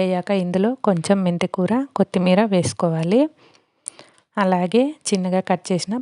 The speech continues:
పచ్చిమిర్చి ముక్కలు కూడా వేసుకోవాలి. వీటన్నిటిని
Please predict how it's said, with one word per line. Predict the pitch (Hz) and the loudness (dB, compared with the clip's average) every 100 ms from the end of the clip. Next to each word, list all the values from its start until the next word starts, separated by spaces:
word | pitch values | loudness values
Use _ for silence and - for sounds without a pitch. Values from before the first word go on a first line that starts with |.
| - | -2
పచ్చిమిర్చి | 196 202 190 - 185 | -2 0 -2 -2 -4
ముక్కలు | 180 180 165 180 | -4 -6 -4 -4
కూడా | 175 170 | -2 -2
వేసుకోవాలి. | 160 - 180 160 165 208 294 - _ _ _ _ _ - _ _ _ _ _ _ _ _ _ _ _ _ _ _ _ _ 208 196 | -4 -6 -8 -6 -4 -2 -2 -6 _ _ _ _ _ -20 _ _ _ _ _ _ _ _ _ _ _ _ _ _ _ _ -2 -2
వీటన్నిటిని | 190 190 196 190 - 247 | 0 0 0 -4 -4 -4